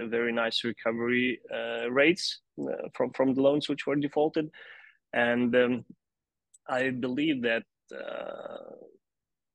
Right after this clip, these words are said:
with, with, with all the data we have in hands, that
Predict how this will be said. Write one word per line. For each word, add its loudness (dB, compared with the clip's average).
with, -4
with, -2
with 4
all 8
the 2
data 2
we -4
have 0
in -4
hands, -4
that 0